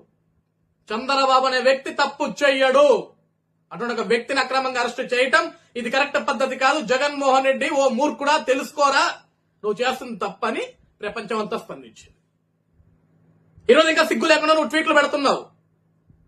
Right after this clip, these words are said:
సిగ్గు లేని మాటలన్నీ మాట్లాడుతున్నావు. నువ్వంటూ బ్రతుకుంటే అంటే నువ్వు బ్రతుకుతావా? నీ నాయకుడు బ్రతుకుంటాడా? భూమి మీద శాశ్వతం మీరంతా.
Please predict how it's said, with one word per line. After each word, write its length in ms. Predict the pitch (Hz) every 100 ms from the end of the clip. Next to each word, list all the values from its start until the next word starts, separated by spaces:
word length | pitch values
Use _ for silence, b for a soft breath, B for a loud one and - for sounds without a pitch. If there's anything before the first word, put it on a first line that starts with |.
| _ _ _
సిగ్గు 220 | 302 240
లేని 160 | 311 294
మాటలన్నీ 340 | 302 302 294 294
మాట్లాడుతున్నావు. 600 | 294 302 294 285 294 240 - - _ -
నువ్వంటూ 360 | 302 311 302 311
బ్రతుకుంటే 440 | 269 277 302 277 294
అంటే 100 | 285 285
నువ్వు 140 | 294
బ్రతుకుతావా? 440 | 269 - 302 285 254 - - _ _ _ _
నీ 80 | 269 294
నాయకుడు 240 | 311 294
బ్రతుకుంటాడా? 500 | 285 277 294 294 294 285 - _ _ -
భూమి 180 | 254 311
మీద 80 | 294 302
శాశ్వతం 340 | 302 302 294 285
మీరంతా. 340 | 294 233 294